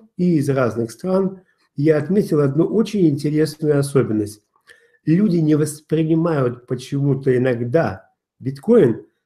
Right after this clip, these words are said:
только по той причине, что они им не пользуются. И более того, они говорят: «Да в нашей стране биткоин не ходит». О чём речь?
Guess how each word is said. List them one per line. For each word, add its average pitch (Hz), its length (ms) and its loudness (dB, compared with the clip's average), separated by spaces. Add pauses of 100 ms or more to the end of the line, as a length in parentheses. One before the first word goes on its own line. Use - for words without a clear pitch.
(160)
только 165 280 0
по 151 120 -4
той 156 180 -2
причине, 151 560 0
что - 240 -2
они 147 340 2
им 147 100 0
не 143 120 2
пользуются. 113 840 -2 (640)
И 151 100 -2
более 143 340 4
того, 113 400 0
они 127 240 -2
говорят: 131 460 0 (180)
«Да 131 120 -6
в 147 60 -2
нашей 151 260 -2
стране 147 440 0
биткоин 123 500 -2
не 120 80 -2
ходит». 104 440 -4
О 120 120 -6
чём 120 300 0
речь? 113 340 -4